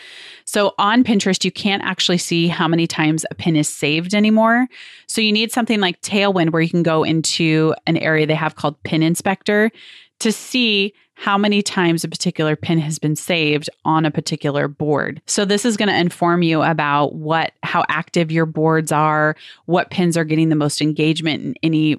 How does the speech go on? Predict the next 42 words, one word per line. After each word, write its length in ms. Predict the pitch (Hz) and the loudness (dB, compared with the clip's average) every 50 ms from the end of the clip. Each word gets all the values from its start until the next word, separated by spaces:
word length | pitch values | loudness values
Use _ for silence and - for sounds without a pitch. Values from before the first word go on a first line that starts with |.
| - - | -4 -6
window 480 | 165 160 156 160 156 151 151 139 131 | -6 -2 0 0 2 2 2 2 0
of 140 | 131 - - - | 0 -2 -6 -8
time. 500 | - - 143 123 - - - - 165 - - - - - - - | -6 -4 -4 -4 -4 -4 -6 -8 -12 -12 -14 -16 -20 -20 -16 -8
So 140 | - - 208 | -4 0 0
I 80 | 190 | 2
highly 400 | 180 180 - - 220 233 254 269 | 2 0 0 0 0 2 2 2
suggest 440 | 254 - 196 180 190 170 170 - - | 2 0 0 0 2 0 0 0 0
you 80 | 170 170 | -2 -2
use 280 | 156 160 165 165 156 - - - | 0 2 2 0 0 -2 -4 -2
all 240 | 160 151 156 165 165 | 0 2 2 2 0
three 460 | - - 160 151 156 151 160 202 214 | -2 -4 -6 -4 -2 0 0 0 0
to 160 | - - 175 | 0 -2 -2
inform 800 | - 165 170 156 - - - - 185 185 185 170 160 160 165 165 170 - - - - - _ _ _ | 0 0 0 0 -2 -6 -4 0 2 2 4 4 4 4 2 2 0 -4 -8 -18 -20 -20 _ _ _
what 360 | - 170 170 170 185 180 175 | -4 -2 0 2 2 2 2
it 100 | 180 170 | 2 2
is 540 | 175 170 156 160 160 160 156 - - - - - _ _ _ _ _ - | 2 2 4 4 2 2 0 -2 -8 -14 -18 -20 _ _ _ _ _ -6
you're 240 | 175 151 165 170 170 | -2 0 2 2 2
doing 260 | 160 170 165 165 170 | 2 2 2 4 4
in 120 | 165 160 | 4 2
your 100 | 156 147 | 2 2
marketing. 560 | 151 147 139 143 151 - 214 202 220 226 226 226 | 2 0 0 0 -2 -2 -2 0 2 2 2 2
And 160 | - - 196 | 2 2 0
it 100 | 196 175 | 0 2
doesn't 280 | 220 226 226 254 220 - | 0 0 0 0 0 -2
take 260 | - - 190 175 - | -2 -2 -2 -2 -2
long 460 | 156 151 156 151 151 160 180 196 185 - - | -2 0 2 2 4 4 2 2 0 -2 -4
either. 340 | 147 156 165 170 208 220 208 | -4 -2 0 0 2 2 2
I 100 | 175 143 | 2 2
would 100 | 147 160 | 0 -2
highly 320 | 156 - 165 170 170 170 | -2 -2 -2 -2 0 -2
suggest 460 | 165 - - 170 160 151 147 - - 165 | -2 -4 -4 -2 -2 -2 -2 -2 -2 -2
you 80 | 165 | -2
do 180 | 151 160 156 156 | 0 0 0 2
it 220 | 151 147 135 - - - _ - | 2 0 0 -2 -6 -12 _ -6
probably 380 | - 185 175 180 175 175 165 | -2 -2 0 0 2 0 0
once 240 | 156 175 175 180 - | 0 0 0 0 0
every 160 | 123 147 151 | -2 -2 -2
two 200 | - - - 180 | -2 0 0 0
weeks, 280 | 160 165 165 156 - - | 0 0 -2 -4 -4 -4
once 180 | 143 143 160 - | -4 -4 -2 0
a 40 | 208 | 0
month, 400 | 196 170 151 175 214 - - | 2 2 2 2 0 -4 -8